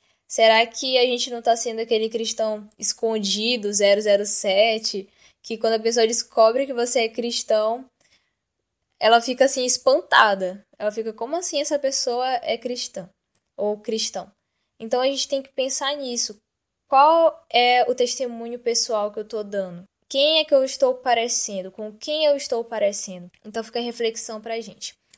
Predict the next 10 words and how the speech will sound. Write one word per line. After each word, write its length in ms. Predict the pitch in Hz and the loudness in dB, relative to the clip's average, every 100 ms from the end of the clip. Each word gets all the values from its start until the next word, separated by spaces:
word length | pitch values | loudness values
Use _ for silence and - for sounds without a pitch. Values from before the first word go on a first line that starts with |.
| _ - | _ 2
Além 160 | 254 294 | 4 4
de 100 | 320 | 2
ser 140 | 339 | 2
nossa 260 | 277 285 330 | 2 2 0
responsabilidade 920 | 320 - 320 302 262 262 226 220 233 | -2 -2 0 0 0 -2 4 4 4
pessoal 760 | - 240 - - 214 214 214 202 | 4 4 4 2 2 2 0 -8
de 140 | 202 | -8
levar 320 | 202 196 202 196 | -4 -2 0 0
o 40 | |
evangelho, 720 | 196 196 190 202 190 220 202 | -2 -4 -4 0 2 0 -2